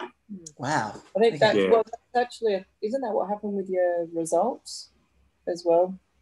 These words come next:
Speaker 1: It, it
Speaker 3: Yeah.
Speaker 1: through, it, it changes slightly
Speaker 3: Yep.
Speaker 1: and then it just holds it.
Speaker 3: Yeah.
Speaker 2: Wow. Okay.
Speaker 1: So, and that could just, that could also be, you know, like, because these are screw caps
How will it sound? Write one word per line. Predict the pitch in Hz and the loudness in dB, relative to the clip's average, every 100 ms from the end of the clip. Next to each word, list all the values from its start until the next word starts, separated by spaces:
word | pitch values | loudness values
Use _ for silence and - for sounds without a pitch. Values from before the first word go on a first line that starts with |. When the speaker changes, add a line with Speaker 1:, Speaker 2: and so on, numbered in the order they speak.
| _ _ _ - | _ _ _ -2
Speaker 1:
It, | 240 - - | -2 -2 -4
it | 175 | 6
Speaker 3:
Yeah. | 214 175 | 8 8
Speaker 1:
through, | 196 196 190 180 170 - - | 8 10 10 8 4 -4 -2
it, | - - - | -2 -4 -10
it | 175 | -8
changes | - 185 180 170 - | 2 2 2 -4 -6
slightly | - 190 170 185 180 180 - 156 175 214 | -10 -4 0 6 8 8 6 2 2 0
Speaker 3:
Yep. | 202 - - | -2 -2 -4
Speaker 1:
and | 170 | -2
then | 170 | -2
it | 156 | -4
just | - 165 - | -4 -6 0
holds | 160 156 | 0 0
it. | - - _ _ _ | -2 -6 _ _ _
Speaker 3:
Yeah. | 113 90 78 - - _ _ | -4 -4 -4 -12 -20 _ _
Speaker 2:
Wow. | 151 113 - _ | -8 -8 -10 _
Okay. | 156 160 - - - - - | -10 -8 -10 -12 -20 -14 -2
Speaker 1:
So, | 151 151 | 2 2
and | - 185 | 2 6
that | 202 190 | 6 6
could | 190 - | 0 0
just, | 156 - | -6 0
that | 170 160 | 0 2
could | 165 | 2
also | 151 156 151 139 | 2 2 2 0
be, | 131 143 | 2 0
you | 139 143 | 0 -2
know, | 139 139 _ - | -4 -8 _ -6
like, | 156 - - | -6 -6 -10
because | 151 156 | -6 0
these | 147 135 | 0 2
are | 139 139 | 2 0
screw | - - 160 151 | -6 -2 4 4
caps | 151 - - - | 2 -2 -2 -8